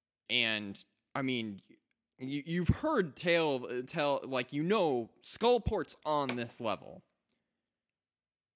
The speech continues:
Um, and just like every time before, you come down th-, the, yeah, after a considerable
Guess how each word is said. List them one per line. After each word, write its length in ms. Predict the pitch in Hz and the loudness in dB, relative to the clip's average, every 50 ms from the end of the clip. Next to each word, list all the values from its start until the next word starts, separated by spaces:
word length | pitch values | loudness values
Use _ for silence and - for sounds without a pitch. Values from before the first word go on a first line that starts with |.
| _ _ _ _ _ _ _ _ _ _ _ _ _ - | _ _ _ _ _ _ _ _ _ _ _ _ _ -6
Um, 560 | 117 117 110 107 104 104 101 98 98 98 104 _ _ _ _ - - - _ _ _ _ _ _ _ _ _ _ _ _ _ _ _ _ _ _ _ _ _ _ _ _ _ _ - | -4 -4 -4 -4 -4 -6 -8 -10 -12 -14 -16 _ _ _ _ -20 -20 -20 _ _ _ _ _ _ _ _ _ _ _ _ _ _ _ _ _ _ _ _ _ _ _ _ _ _ -4
and 480 | 147 147 143 139 139 135 131 123 - - - _ _ _ _ - 151 | -2 -2 0 0 -2 -2 -4 -6 -8 -12 -16 _ _ _ _ -16 -14
just 380 | 127 - 151 151 165 - - - | -4 0 0 0 0 -2 -4 -2
like 240 | 160 147 143 - - | -2 -2 -2 -2 -2
every 300 | - 135 131 139 139 131 | -4 -4 -2 -2 -4 -4
time 360 | 127 - 143 127 123 127 123 120 | -4 -6 -8 -8 -6 -6 -6 -6
before, 540 | 123 117 - - 104 101 92 95 98 98 _ _ _ _ _ - | -8 -10 -10 -10 -10 -10 -10 -10 -12 -16 _ _ _ _ _ -4
you 200 | - 131 135 131 | -2 0 0 0
come 340 | - - 139 127 135 147 156 | -2 -4 -4 -4 -4 -4 -4
down 420 | 135 123 117 110 113 117 113 113 110 104 - - 104 107 98 | -4 -4 -4 -4 -6 -6 -8 -8 -10 -12 -14 -18 -18 -18 -18
th-, 120 | 113 - - | -18 -18 -12
the, 340 | 87 113 113 110 107 104 - - - | -8 -6 -6 -4 -4 -6 -8 -6 -4
yeah, 140 | 110 107 82 | -4 0 0
after 400 | 123 135 - - 131 123 123 113 | 0 0 -2 -2 -4 -4 -4 -4
a 140 | - 123 120 | -4 -6 -8
considerable 840 | - 147 131 - - 180 170 165 151 147 135 127 123 120 110 104 | -6 -8 -8 -4 -4 -2 -2 -2 -2 -2 -4 -4 -4 -6 -6 -8